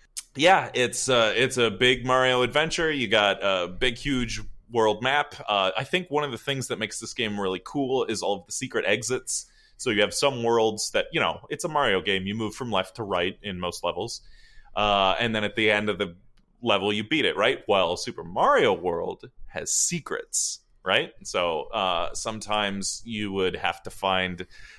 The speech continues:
a key and find a secret keyhole to deliver the key to, to find a secret exit that would lead you to another place. Uh, and then if you found enough secrets, there was this whole s-, other secret world you could get to.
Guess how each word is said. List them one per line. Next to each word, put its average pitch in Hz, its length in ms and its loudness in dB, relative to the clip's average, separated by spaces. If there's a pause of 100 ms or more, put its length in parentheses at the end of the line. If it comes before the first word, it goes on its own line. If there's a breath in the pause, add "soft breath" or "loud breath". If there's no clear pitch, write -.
a - 120 -2
key 139 480 0
and 95 120 0
find 101 280 -2
a - 20 -8
secret - 380 -6
keyhole 107 500 0
to 101 160 -14
deliver 92 380 -2
the - 60 -10
key 123 260 -6
to, 110 320 -4
to 92 80 -4
find 92 340 -4
a 85 80 -4
secret 101 320 -4
exit 113 400 0
that 95 100 -2
would 92 140 -8
lead 101 300 -6
you 101 100 -6
to - 200 -12
another 131 280 -2
place. 127 640 0 (500 soft breath)
Uh, 92 200 0
and 107 120 -2
then 120 60 0
if 110 140 -6
you 107 40 -12
found 117 320 0
enough 107 200 -4
secrets, 151 560 -2
there 123 140 -6
was 123 120 -6
this - 140 -8
whole 147 220 0
s-, - 340 -6
other 123 260 0
secret 127 500 -2
world 180 400 2
you 165 80 -8
could 143 220 -8
get 160 220 0
to. 151 400 -4